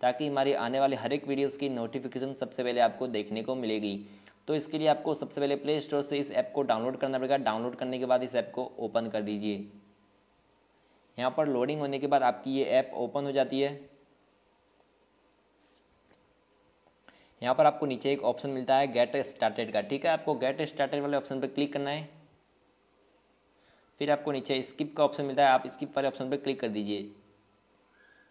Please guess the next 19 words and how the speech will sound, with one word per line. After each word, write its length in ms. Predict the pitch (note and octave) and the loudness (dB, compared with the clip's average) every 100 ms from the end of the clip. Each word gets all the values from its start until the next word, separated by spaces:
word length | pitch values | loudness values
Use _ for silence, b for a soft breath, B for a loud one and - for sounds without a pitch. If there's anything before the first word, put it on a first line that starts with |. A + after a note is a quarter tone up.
| _ | _
फिर 100 | C3+ | -2
यहाँ 120 | C3+ - | -2 2
पर 120 | C#3 | 4
आपको 220 | C3+ C#3 | 4 4
एक 180 | C#3 - | 0 2
एरो 180 | - C3+ | 4 4
का 120 | C#3 | 6
option 240 | C3+ - C#3+ | 4 2 -4
मिलेगा, 280 | C3+ C#3+ | 2 2
यहाँ 180 | C#3+ B2 | 2 0
पर 100 | A#2+ | 4
आप 120 | B2+ - | 4 4
एरो 180 | A#2+ C3+ | 0 2
वाले 160 | C#3 | 2
option 280 | C3 C3 B2 | 2 0 -4
पर 80 | B2+ | -4
click 240 | - C3+ | -4 -2
करना 200 | C3+ C3+ | -2 -2
है। 180 | D3 D3+ | -4 -8